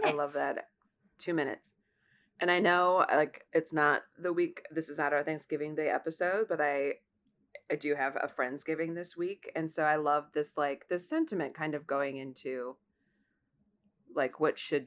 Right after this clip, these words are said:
Speaker 1: be, like, a communal, like, coming
Speaker 2: Yeah.
Speaker 1: together meal. Whether or
Speaker 2: Right.
Speaker 1: not we ag-, we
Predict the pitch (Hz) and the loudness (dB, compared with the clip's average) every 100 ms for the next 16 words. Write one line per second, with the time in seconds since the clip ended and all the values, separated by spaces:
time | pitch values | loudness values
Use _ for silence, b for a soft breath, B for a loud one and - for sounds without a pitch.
0 | _ 131 127 120 120 131 127 123 107 - | _ -6 -4 -4 -4 -6 -4 -4 -6 -8
1 | - _ _ _ _ _ _ _ _ _ | -16 _ _ _ _ _ _ _ _ _
2 | _ _ _ _ - 170 170 151 147 135 | _ _ _ _ -16 -8 -2 0 0 0
3 | 127 120 123 - _ - 139 - 135 127 | 0 -2 -6 -10 _ -6 -6 -4 -6 -6
4 | 131 160 180 127 127 123 120 117 120 _ | -6 -4 -2 0 -2 0 -2 -2 -4 _
5 | _ _ _ _ 139 139 135 110 - 80 | _ _ _ _ -10 -6 -4 -4 -4 -6
6 | - _ _ _ 156 175 180 170 147 160 | -8 _ _ _ 6 10 10 10 6 6
7 | 151 139 - - 151 147 | 4 2 -4 -2 0 2